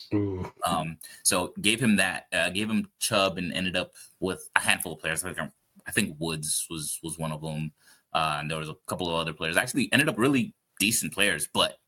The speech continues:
Speaker 2: nothing that would have, if anything, it just pushed the can down the road a little bit, and I had to completely rebuild. But ever
Speaker 1: Mm-hmm.
Speaker 2: since then,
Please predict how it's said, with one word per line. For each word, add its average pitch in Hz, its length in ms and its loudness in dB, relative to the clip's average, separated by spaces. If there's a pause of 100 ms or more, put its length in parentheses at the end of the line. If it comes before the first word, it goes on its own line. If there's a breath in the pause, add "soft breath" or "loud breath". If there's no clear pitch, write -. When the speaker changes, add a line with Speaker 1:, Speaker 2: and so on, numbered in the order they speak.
(120)
Speaker 2:
nothing 123 560 2
that 92 220 4
would 82 140 -6
have, 78 160 -8 (360)
if - 100 -2
anything, 92 380 2
it 82 100 -6
just - 300 -6 (1200)
pushed - 520 0 (220)
the 107 80 2
can 90 300 2
down 87 200 2
the 85 60 -2
road 82 220 -2
a 85 40 -2
little 85 240 -4
bit, 85 300 0 (300 loud breath)
and 82 260 2
I 78 80 2
had 80 220 2
to 76 220 -6 (240)
completely 78 360 -2
rebuild. 80 500 -4 (460 loud breath)
But - 320 4
ever 127 140 6
Speaker 1:
Mm-hmm. 123 80 4
Speaker 2:
since 113 160 2
then, 107 420 2